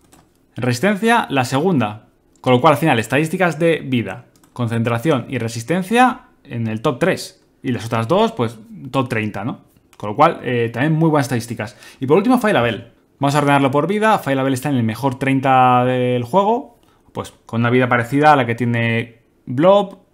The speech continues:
Green Goblin, América Chávez, Shatterstar. O sea, que tiene buena vida. Tiene vida algunos tanques. Aquí está Juggernaut, aquí está Blob.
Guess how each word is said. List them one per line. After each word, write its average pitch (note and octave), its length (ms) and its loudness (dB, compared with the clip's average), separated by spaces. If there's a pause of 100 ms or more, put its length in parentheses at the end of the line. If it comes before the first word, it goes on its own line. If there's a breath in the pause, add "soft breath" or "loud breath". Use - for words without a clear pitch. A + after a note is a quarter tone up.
(420)
Green B2+ 640 -4
Goblin, F3+ 480 2
América B2 300 0
Chávez, E3+ 600 0
Shatterstar. A#2+ 600 -2
O - 200 -20
sea, A#2+ 120 -2
que A#2 80 2
tiene G#3 160 2
buena B2 180 0
vida. E3 220 2
Tiene D3+ 160 -2
vida F#3 240 4
algunos B2 320 0
tanques. E3 260 0
Aquí B2 120 0
está C#3+ 180 0
Juggernaut, D3 560 2
aquí A2+ 80 -4
está C3 160 -6
Blob. D#3+ 380 2